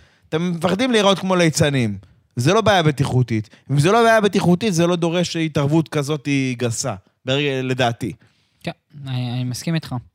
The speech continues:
Speaker 2: אה, אם אנחנו מדברים על קוטה, חייבים להזכיר את העדכון המשמעותי שאס הביאו, מזה כל העונה, שחיכינו לעדכון המשמעותי הזה, ובסוף, אה, הם פשוט, אה, נהנים ל-, ל-, בסוף מובמנט שכל הגריד עבר אליו,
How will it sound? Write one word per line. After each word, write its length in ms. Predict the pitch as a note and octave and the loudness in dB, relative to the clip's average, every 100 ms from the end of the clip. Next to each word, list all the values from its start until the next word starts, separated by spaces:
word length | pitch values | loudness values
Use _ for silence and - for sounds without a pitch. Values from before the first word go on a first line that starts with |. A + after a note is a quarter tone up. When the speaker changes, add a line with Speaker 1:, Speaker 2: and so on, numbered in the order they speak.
| _ - _ _ | _ -20 _ _
Speaker 2:
אה, 220 | C#3+ D3 D3 - | 0 2 0 -2
אם 120 | G3+ | -2
אנחנו 200 | A3 G3 | 0 0
מדברים 240 | F3+ F3 G3 | -2 0 0
על 100 | F3 | 0
קוטה, 260 | - F#3+ | 0 -2
חייבים 300 | - D#3+ F#3 | -2 -2 0
להזכיר 520 | F3+ E3+ D#3 - E3+ | 0 0 -2 -2 0
את 120 | F3 D#3+ | 0 2
העדכון 680 | C#3+ C#3 C3+ C#3 - F#3 | 2 4 4 0 -2 -2
המשמעותי 840 | F3 C#3+ - D3 C#3 C#3+ - G3 B2 - _ _ _ - | 0 -2 -4 -2 0 0 0 0 -2 -6 _ _ _ -8
שאס 420 | - C#3+ D3+ - | 0 0 0 -2
הביאו, 360 | B2+ C#3+ F3+ G#3+ _ _ _ _ - | -2 0 0 -2 _ _ _ _ -8
מזה 240 | C3+ C3 D#3+ | -4 0 0
כל 260 | - F3+ | 2 4
העונה, 400 | F#3 C#3+ C#3 D3 F3 - | 4 4 2 -2 -4 -10
שחיכינו 540 | - C3 C3 D3+ D#3+ | -10 -8 -6 -4 -2
לעדכון 380 | D3 C#3 - C#3+ | 0 -2 -2 -2
המשמעותי 580 | C3+ B2+ - C3 B2+ D3+ | -2 -4 -4 -4 -2 -2
הזה, 260 | E3+ E3+ D3 | 0 0 -2
ובסוף, 400 | B2 - C#3 D3 | -2 -4 -4 0
אה, 280 | C3+ C3 B2+ _ _ _ _ | 0 0 -4 _ _ _ _
הם 80 | C3 | -4
פשוט, 300 | C3+ D#3 D#3 | -2 -2 -2
אה, 260 | E3+ E3 D#3+ | -2 0 0
נהנים 520 | E3 D#3 E3 F#3 F#3 | 0 0 2 0 0
ל-, 60 | F3+ F3+ F3+ F3 F3 | 0 2 2 2 0
ל-, 180 | E3+ E3+ | 0 -2
בסוף 540 | E3 E3+ F#3 F3 - - - - | -2 -2 -2 -2 -8 -14 -18 -10
מובמנט 640 | D3+ E3+ F#3 G3+ G3+ G3+ | -4 2 2 2 2 2
שכל 340 | G3+ G3 A#3 | 0 0 2
הגריד 320 | B3 F3+ D3+ C#3+ | 2 2 0 2
עבר 280 | C3 C3 | 2 2
אליו, 200 | C#3 E3 | 2 0